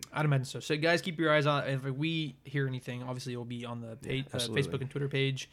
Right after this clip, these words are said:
Speaker 1: um, and we'll talk about that next time. But let's get on to our final rumors for the week, and that is the High Republic is supposedly getting a V R game,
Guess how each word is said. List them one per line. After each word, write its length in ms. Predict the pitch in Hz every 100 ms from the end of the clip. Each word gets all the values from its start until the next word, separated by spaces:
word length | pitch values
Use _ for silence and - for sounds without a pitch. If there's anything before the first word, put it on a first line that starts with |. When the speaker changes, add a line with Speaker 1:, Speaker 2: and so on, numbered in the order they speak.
| - - - -
Speaker 1:
um, 380 | - 131 127 127
and 320 | 135 127 120 123
we'll 100 | 151
talk 120 | 117
about 140 | 117
that 60 | 110
next 120 | 151
time. 180 | - 147 143
But 260 | 226 - _ - -
let's 120 | -
get 80 | -
on 80 | 160
to 60 | 147
our 60 |
final 280 | 143 180 175
rumors 380 | 160 196 202 180
for 340 | - 151 147
the 140 | 131 135
week, 360 | 139 262 - -
and 240 | 151 147
that 260 | 156 170 147
is 300 | 165 170 135
the 160 | 143
High 400 | 131 - 214 240
Republic 960 | 240 175 - - 208 160 127 - - - _ _ - -
is 160 | 143
supposedly 680 | - 139 - 185 175 160 160
getting 340 | 139 147 143 139
a 140 | 131
V 460 | 127 123 143 185 190
R 240 | 139 160
game, 440 | 139 127 120 123